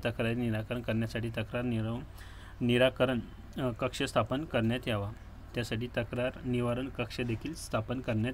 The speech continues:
येणार आहे. आठवा महत्त्वाचा मुद्दा आहे की पुत-, भूतपूर्व दुय्यम सेवा निवड मंडळाच्या कार्यक्षेत्रातील महाराष्ट्र लोकसेवा आयोगाच्या कक्षेबाहेरील सरळ सेवा भरतीसाठी सामान्य प्रशासन विभागाने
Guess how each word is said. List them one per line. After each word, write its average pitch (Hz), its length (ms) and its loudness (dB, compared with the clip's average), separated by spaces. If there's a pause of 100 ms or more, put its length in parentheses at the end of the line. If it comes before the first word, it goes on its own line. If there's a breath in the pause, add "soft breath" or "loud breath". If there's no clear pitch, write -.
येणार 107 240 2
आहे. 107 220 -6 (720 loud breath)
आठवा 123 280 -2
महत्त्वाचा 131 420 2
मुद्दा 127 260 4
आहे 113 120 6
की 123 160 -2
पुत-, 135 360 -4 (320 loud breath)
भूतपूर्व 127 600 4
दुय्यम 127 360 4
सेवा 123 260 4
निवड 123 200 4
मंडळाच्या 113 520 4
कार्यक्षेत्रातील 117 840 2 (560 loud breath)
महाराष्ट्र 127 460 4
लोकसेवा 127 440 8
आयोगाच्या 117 420 8
कक्षेबाहेरील 120 720 4
सरळ 120 280 4
सेवा 120 280 4
भरतीसाठी 120 580 2
सामान्य 120 360 2
प्रशासन 123 440 -2
विभागाने 113 500 2